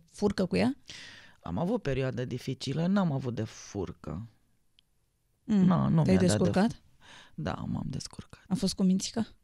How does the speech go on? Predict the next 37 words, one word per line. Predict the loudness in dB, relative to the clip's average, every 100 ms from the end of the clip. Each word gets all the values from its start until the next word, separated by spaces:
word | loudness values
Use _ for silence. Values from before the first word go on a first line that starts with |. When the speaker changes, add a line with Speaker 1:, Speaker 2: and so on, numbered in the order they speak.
| _ _ _ _ _ _ _ _ _ _ _ _ _ -20 -20 -20 -20 -12 4
Speaker 2:
Da, | 8 10 8
a |
fost | 2 -4 -4
cu | -2
mințică, | -2 -2 -6 -8 -8
normal. | -4 0
Speaker 1:
Ce |
să | 2 4
zici | 4 2
și | 2
tu | 2
acum? | 2 2 4
Speaker 2:
Nu, | 6 10
nu, | 10
nu, | 10 10 10
Speaker 1:
<laughs> | 8
Speaker 2:
nu, | 6
că | 6
mă | 6
gândeam | 6 4 4 4
la | 2
altceva. | 2 2 0 2 2
Ea | 0
a | -2
f-, | -4
a | -4
fost | -2 -2
foarte | 6 8 8 4
cu | -2 0
mințică, | 0 -2 -4 -4
adică | -2 -2 0
am | -2 0
traversat, | 0 2 0 0 0 0 -2 -2
uh, | 0 2 0 -2 -6 -16 -18 -18 -18 -10
perioada | -4 0 2 2 0
de | 0
adolescență | 0 0 0 0 0 0 0 0 -2 0 0 -2